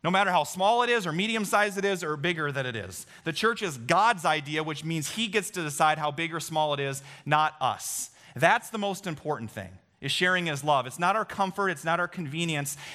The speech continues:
And so my question for you is, as we enter into this new year together, above all else, are you on board with the mission of reaching out to the world around us with the everlasting love of Jesus Christ? 'Cause you know what?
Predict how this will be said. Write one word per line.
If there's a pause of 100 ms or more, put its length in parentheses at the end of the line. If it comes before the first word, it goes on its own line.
And
so
my
question
for
you
is, (240)
as
we
enter
into
this
new
year
together, (280)
above
all
else,
are
you
on
board
with
the
mission (960)
of
reaching
out
to
the
world
around
us
with
the
everlasting
love
of
Jesus
Christ?
'Cause
you
know
what?